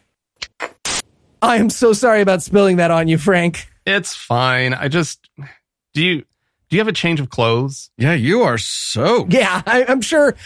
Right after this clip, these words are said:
Speaker 1: Noah and Heath have plenty of stuff around here. I, oh, how about this? It's a Heath t-shirt, uh, and it says, "Not on this buffet table."
Speaker 2: Is that a reference to something?
Speaker 1: I'm honestly not sure because, 'cause it could be a,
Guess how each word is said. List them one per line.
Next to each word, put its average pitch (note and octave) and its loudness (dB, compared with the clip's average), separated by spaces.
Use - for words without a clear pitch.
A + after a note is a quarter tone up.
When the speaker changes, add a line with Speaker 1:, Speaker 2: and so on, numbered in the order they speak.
Speaker 1:
Noah F#3+ 2
and F#3 0
Heath F#3+ 0
have F3+ 0
plenty F3 2
of E3 0
stuff C#3 -2
around C#3 0
here. F#3 4
I, A3 2
oh, G#4+ 4
how C#4 2
about E4+ 2
this? E4 0
It's A#3 -2
a G#3 4
Heath D#4 -2
t-shirt, A3 -2
uh, A3 0
and A3 2
it G#3 0
says, G3+ 2
"Not F3 2
on C#4 2
this A4+ 2
buffet A3 0
table." A3+ 2
Speaker 2:
Is A2 0
that F3 0
a A#3+ -2
reference E3 -2
to B3+ -8
something? C4 -2
Speaker 1:
I'm G#3+ 2
honestly B3 0
not A3 2
sure G3 0
because, G3+ 2
'cause G3 4
it G3 0
could G3 2
be A3+ 4
a, G3+ 2